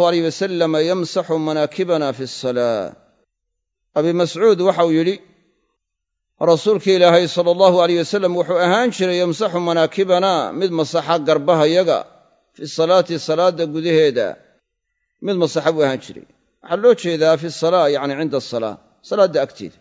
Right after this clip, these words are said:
Marka salaadda la doonayo in la xidho, markaasuu simayey,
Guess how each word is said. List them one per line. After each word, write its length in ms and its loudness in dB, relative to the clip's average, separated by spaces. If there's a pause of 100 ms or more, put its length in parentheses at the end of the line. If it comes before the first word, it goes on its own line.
(920)
Marka 180 -8
salaadda 360 0
la 100 0
doonayo 400 0
in 100 -6
la 60 -4
xidho, 320 -2 (920)
markaasuu 440 -2
simayey, 580 0